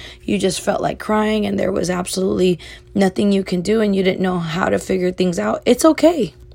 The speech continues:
That's okay. But after the fourth, fifth, sixth day, whenever it is, get up. Get up like the strong person you are and say, "You know what?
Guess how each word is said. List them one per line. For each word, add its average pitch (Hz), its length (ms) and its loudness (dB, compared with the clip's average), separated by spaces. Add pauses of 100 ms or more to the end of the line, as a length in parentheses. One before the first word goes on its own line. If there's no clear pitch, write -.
(140)
That's 311 280 2
okay. 294 420 0 (1700)
But 190 220 2 (520)
after 233 320 2
the 247 100 2
fourth, 262 320 2
fifth, 262 280 0
sixth - 320 -2
day, 277 160 6
whenever 254 400 2
it 254 80 0
is, 269 380 0 (440)
get - 380 -4 (180)
up. - 440 -4 (1120)
Get 196 220 4
up 214 160 2
like 208 160 0
the 175 80 0
strong 185 460 0
person 180 480 0
you 175 200 -2
are 170 320 -2
and 160 220 -2
say, - 160 0
"You 156 220 2
know 185 140 0
what? 190 200 -2